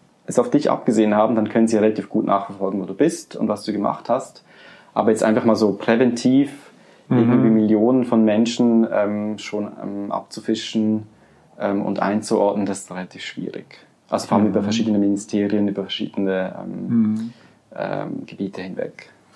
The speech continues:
Speaker 2: Jetzt die Macht der Partei kulminiert ja in diesem ständigen Ausschuss des Politbüros. Und das sind sieben Männer im Alter zwischen fünfundsechzig und zweiundsiebzig. Sind diese älteren Herren in der Lage, dieses Land in die Zukunft zu bringen?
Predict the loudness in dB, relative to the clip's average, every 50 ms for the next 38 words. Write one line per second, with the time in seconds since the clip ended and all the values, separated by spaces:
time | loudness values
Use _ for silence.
0 | -18 -18 -16 -18 -20 -20 -20 -20 _ _ -4 -2 2 4 4 6 6 6 4 4
1 | 0 0 2 2 4 4 2 2 4 4 4 4 4 2 2 4 4 4 6 4
2 | 4 4 4 4 4 4 4 6 6 4 4 4 4 2 2 4 2 2 4 4
3 | 4 4 4 4 2 2 2 2 2 2 0 -2 -2 0 0 0 0 -2 0 0
4 | 0 0 0 0 2 4 4 2 2 0 2 2 4 4 4 2 0 -2 -4 -8
5 | -6 -2 -2 0 0 -2 0 0 0 0 0 0 -2 -2 2 2 4 4 4 2
6 | 2 0 0 2 2 4 4 2 2 2 0 -2 -2 0 0 -2 -2 0 0 0
7 | 2 2 2 2 2 2 2 2 2 2 2 -2 0 0 2 2 2 2 2 2
8 | 2 2 2 2 2 2 0 2 -2 -2 -2 -2 -8 -20 -10 -2 0 2 2 4
9 | 2 2 4 4 4 4 4 4 4 4 4 4 2 2 2 2 2 4 4 4
10 | 4 4 4 2 2 2 4 4 4 4 4 4 4 2 0 0 0 0 0 2
11 | 2 -2 0 2 2 4 6 4 4 4 2 2 2 2 2 2 0 0 -2 -6
12 | -4 -6 -8 -6 0 0 2 4 4 2 2 -2 -6